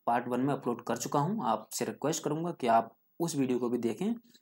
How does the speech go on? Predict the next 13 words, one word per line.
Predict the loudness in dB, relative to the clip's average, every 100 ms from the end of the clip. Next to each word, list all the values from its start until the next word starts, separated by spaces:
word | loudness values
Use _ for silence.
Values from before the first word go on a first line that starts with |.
| -20 _
क्योंकि | -4 -2 -2
उसमें | -2 2 4
भी | 6
मैंने | 4 4
जो | 4
मंदिर | 4 4 4
लिए | 4
हैं | 2 0 -2
वो | -4
बहुत | 0 0 2 4
ही | 2 -4 _ _ _ _ _ _ _ _
इंपॉर्टेंट | -2 4 4 4 0 0
और | 0 0